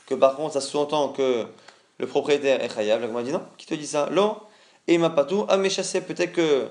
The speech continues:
cette Mishnah justement vient nous apprendre que même celui qui envoie est patour, le propriétaire, c'est sûr, il n'a rien fait. Mais tu aurais pu penser que celui qui envoie et qui déclenche, il est,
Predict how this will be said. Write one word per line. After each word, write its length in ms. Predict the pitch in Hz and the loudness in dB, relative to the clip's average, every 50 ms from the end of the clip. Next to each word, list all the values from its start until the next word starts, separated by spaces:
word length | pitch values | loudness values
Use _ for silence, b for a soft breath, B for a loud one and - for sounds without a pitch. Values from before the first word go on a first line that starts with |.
| - b b b b b b | -10 b b b b b b
cette 260 | - - 147 147 143 | -2 0 0 0 0
Mishnah 240 | 147 131 - 135 135 | -4 -6 -2 -2 -2
justement 260 | 135 135 131 123 120 | -2 -2 -4 -4 -2
vient 120 | 117 127 | -2 -2
nous 120 | 127 127 131 | 0 2 2
apprendre 460 | 147 147 196 220 208 202 202 202 202 B B B B B B B _ | 2 2 2 0 0 0 -2 -4 -10 B B B B B B B _
que 120 | - - | -2 -2
même 520 | 156 151 156 156 160 202 247 262 254 233 202 | 0 0 0 0 2 2 4 4 2 2 -2
celui 260 | - - 185 175 190 | -4 -6 -4 -4 -2
qui 120 | 170 190 | 0 2
envoie 160 | 180 165 180 175 | 4 4 4 2
est 80 | 175 | 2
patour, 260 | - 151 135 131 135 | 0 -4 -2 0 0
le 100 | 147 - | 0 0
propriétaire, 600 | - - - - - 131 131 127 127 123 123 120 117 | -2 -4 -8 -6 -2 -2 -2 0 0 0 0 -2 -2
c'est 100 | - 113 | -6 -10
sûr, 160 | 107 - 127 | -6 -6 -4
il 60 | 123 | -2
n'a 80 | 117 107 | 0 0
rien 140 | 113 131 147 | 0 0 0
fait. 320 | 165 180 151 123 92 - b b b b b b b b | 0 0 0 0 -4 -8 b b b b b b b b
Mais 80 | - - | -4 0
tu 60 | 131 | 0
aurais 80 | 123 123 | 0 0
pu 80 | 147 | 0
penser 200 | 151 175 170 170 | -2 -2 0 0
que 60 | 185 185 | -2 -6
celui 220 | - 165 180 175 | -4 -6 -4 0
qui 100 | - 180 | 4 4
envoie 680 | 175 170 151 143 160 160 156 135 120 104 - - b b b b - | 4 4 4 4 4 6 6 6 6 4 -2 -8 b b b b -16
et 60 | - | -16
qui 120 | - - 131 | -14 -8 -2
déclenche, 600 | 127 151 147 - 156 151 143 127 117 120 - - - _ - | -2 0 0 2 2 2 2 2 0 -2 -10 -18 -20 _ -8
il 200 | - 120 120 139 | -6 0 2 2
est, 320 | 160 190 214 226 - - | 4 2 2 -2 -10 -18